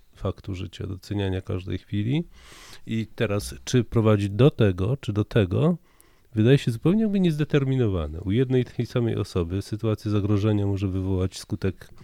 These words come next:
jeden lub drugi. Y, nie bardzo mamy ch-, chyba środki, żeby opisać ten moment decyzji. To tak, jakbyśmy widzieli ją jedynie ex post,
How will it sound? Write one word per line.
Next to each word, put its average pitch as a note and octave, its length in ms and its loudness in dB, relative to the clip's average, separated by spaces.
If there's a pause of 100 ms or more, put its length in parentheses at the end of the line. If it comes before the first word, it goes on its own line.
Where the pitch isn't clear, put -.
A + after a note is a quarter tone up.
(420)
jeden A#2+ 520 0 (100)
lub B2 220 -2
drugi. G#2 580 -2 (680)
Y, A#2 380 -4
nie A#2 160 2
bardzo D#3+ 340 2
mamy C#3+ 300 4
ch-, B2+ 440 -4
chyba B2 220 -2
środki, C#3 460 -4
żeby A#2 260 -2
opisać - 640 -2
ten B2 140 0
moment B2 360 2
decyzji. F2 600 -4 (380)
To - 120 -8
tak, B2+ 140 0
jakbyśmy A#2 360 -2
widzieli A#2+ 360 2
ją B2+ 100 4
jedynie B2 420 2
ex - 240 -4
post, - 500 -2